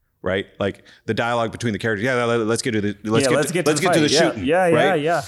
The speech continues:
Speaker 1: And people would just skip that or whatever
Speaker 2: They
Speaker 1: and
Speaker 2: still
Speaker 1: kinda
Speaker 2: do.
Speaker 1: go, yeah, and I, and I guess so. And so, like, is there, are you balancing that more, or is there, is there a need and people want more of that?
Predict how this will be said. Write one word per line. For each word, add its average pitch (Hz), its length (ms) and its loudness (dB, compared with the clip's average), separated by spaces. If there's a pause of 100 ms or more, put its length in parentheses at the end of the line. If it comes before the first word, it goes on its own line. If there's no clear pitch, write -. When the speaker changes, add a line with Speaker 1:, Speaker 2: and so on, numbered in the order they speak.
(220)
Speaker 1:
And 113 140 -2
people 120 220 0
would 110 120 0
just 107 140 -2
skip - 260 -4
that 101 280 0
or 98 60 0
whatever 104 260 0
Speaker 2:
They 139 60 2
Speaker 1:
and 101 60 2
Speaker 2:
still - 180 0
Speaker 1:
kinda 95 240 -2
Speaker 2:
do. - 60 -
Speaker 1:
go, 80 40 -16 (180)
yeah, 117 260 -2
and 107 100 -4
I, 110 160 -4
and 113 120 -4
I 123 60 -2
guess 147 240 -4
so. 147 220 0
And 104 100 -2
so, 123 140 0
like, 113 240 -2 (640)
is 139 220 -2
there, 151 360 -2 (320)
are 120 160 -2
you 120 160 -2
balancing 147 640 -4
that 139 220 -2
more, 131 300 -2
or 110 160 0
is 101 100 -6
there, 101 180 -4 (140)
is 104 180 -2
there 104 140 0
a 98 40 -2
need 113 360 -2
and 101 240 -4
people 110 280 -8
want 98 240 -4
more 131 180 -6
of 120 100 -10
that? 127 480 -8